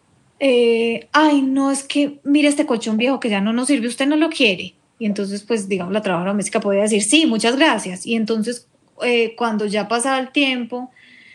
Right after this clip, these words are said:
decía el empleador como, "No, ¿yo qué prima voy a pagar? Es que yo ya le di una cantidad de regalos".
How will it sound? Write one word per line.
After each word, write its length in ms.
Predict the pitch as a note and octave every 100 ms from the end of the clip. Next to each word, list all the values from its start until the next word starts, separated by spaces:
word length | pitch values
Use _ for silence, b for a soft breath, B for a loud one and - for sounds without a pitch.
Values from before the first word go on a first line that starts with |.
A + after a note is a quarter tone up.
| B -
decía 800 | G#3+ A#3 A3 A3+ G#3+ G#3+ A3+ A3+
el 160 | A#3
empleador 840 | A#3 G#3+ G#3 G3+ G3 G3 G3 G3 G3
como, 320 | A3+ A3 A3+
"No, 180 | G3 G3
¿yo 160 | G3+
qué 140 | G3+ F#3+
prima 340 | - G3+ G3+
voy 120 | G3+ G#3+
a 80 |
pagar? 320 | G#3 F#3+ F#3 G#3
Es 100 | -
que 120 | F#3+
yo 100 | G3+
ya 140 | F#3+ F#3
le 100 | F#3+
di 60 |
una 140 | G3+ G3
cantidad 340 | G3 F3+ F3+
de 40 | F3+
regalos". 880 | F#3 F3+ G3 G#3 F#3 - - - -